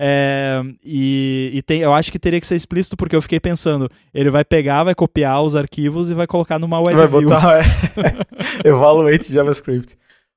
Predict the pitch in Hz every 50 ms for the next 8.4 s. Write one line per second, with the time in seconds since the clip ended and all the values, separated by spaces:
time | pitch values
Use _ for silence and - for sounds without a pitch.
0 | _ - 151 135 135 156 156 151 147 143 143 151 190 175 - - _ _ 214 247
1 | 285 147 131 - 151 135 139 - - 185 190 180 135 - 147 151 151 139 - 135
2 | 123 117 - 123 120 117 123 120 117 - 208 247 233 135 113 - - _ _ _
3 | - - - - 110 107 107 101 104 107 113 117 - 185 175 - _ _ _ _
4 | _ _ _ _ - 113 104 120 117 113 113 117 120 120 - - - 117 120 -
5 | - - 123 120 120 117 113 113 104 101 117 110 107 117 113 113 127 175 196 190
6 | - - - - 123 117 117 117 120 117 117 117 117 - 131 123 - - - 120
7 | 117 123 123 120 117 117 110 107 104 104 117 151 180 175 _ - 117 - - 113
8 | 104 101 101 151 - - -